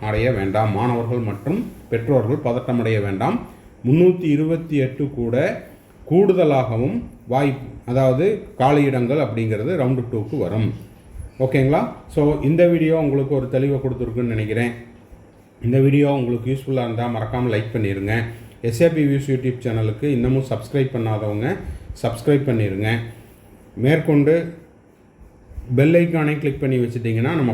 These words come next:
போடுற எல்லா வீடியோஸும் உங்களுக்கு நோட்டிஃபிகேஷனாக வந்துடும். கவுன்சிலிங் ரெலவெண்ட்டாக உங்களுக்கு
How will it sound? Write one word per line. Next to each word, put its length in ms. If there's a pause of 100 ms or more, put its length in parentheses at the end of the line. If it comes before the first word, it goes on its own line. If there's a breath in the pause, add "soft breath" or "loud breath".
போடுற 260
எல்லா 140 (100)
வீடியோஸும் 380
உங்களுக்கு 280
நோட்டிஃபிகேஷனாக 680
வந்துடும். 300 (220)
கவுன்சிலிங் 540
ரெலவெண்ட்டாக 640
உங்களுக்கு 380